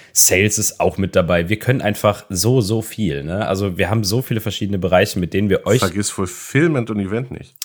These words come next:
Speaker 1: Natürlich nicht. Also wir haben, wie gesagt, es ist einfach viel zu viel, um's alles aufzuzählen. Wir würden so lange über die Plattform X reden. Vielleicht machen wir das auch mal in der nächsten Zeit mit, äh, einem werten Kollegen, der dann ein bisschen tiefere Einblicke in die Plattform X auch geben kann.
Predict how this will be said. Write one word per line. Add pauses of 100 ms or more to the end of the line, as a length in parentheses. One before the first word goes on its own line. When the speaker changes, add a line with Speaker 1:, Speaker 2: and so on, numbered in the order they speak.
Speaker 1:
Natürlich
nicht.
Also
wir
haben,
wie
gesagt,
es
ist
einfach
viel
zu
viel,
um's
alles
aufzuzählen.
Wir
würden
so
lange
über
die
Plattform
X
reden. (220)
Vielleicht
machen
wir
das
auch
mal
in
der
nächsten
Zeit (360)
mit,
äh, (120)
einem (140)
werten (320)
Kollegen, (240)
der
dann
ein
bisschen
tiefere
Einblicke
in
die
Plattform
X
auch
geben
kann.